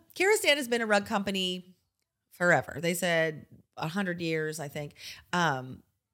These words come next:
and, and they have always made a great product. I think what happened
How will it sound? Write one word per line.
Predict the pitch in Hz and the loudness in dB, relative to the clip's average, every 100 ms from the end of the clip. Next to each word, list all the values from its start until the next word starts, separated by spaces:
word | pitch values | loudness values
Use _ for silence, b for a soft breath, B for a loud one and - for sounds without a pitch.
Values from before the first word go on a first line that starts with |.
| _ | _
and, | - 302 - | 4 6 6
and | 294 247 202 | 4 2 4
they | 254 269 277 285 - - _ _ _ _ _ _ | 6 6 4 0 -4 -12 _ _ _ _ _ _
have | - 247 - | 2 2 4
always | 208 226 247 208 156 165 | 4 4 4 2 0 -2
made | 185 170 156 | 0 0 0
a | 165 | -6
great | 165 165 147 - | -4 -2 -2 -4
product. | - - - _ - - b b - | -8 -8 -10 _ -18 -18 b b 0
I | 196 | 2
think | 208 202 | 2 0
what | 170 | -2
happened | 165 - 269 285 180 160 175 214 | -2 0 2 2 -2 -2 -4 -8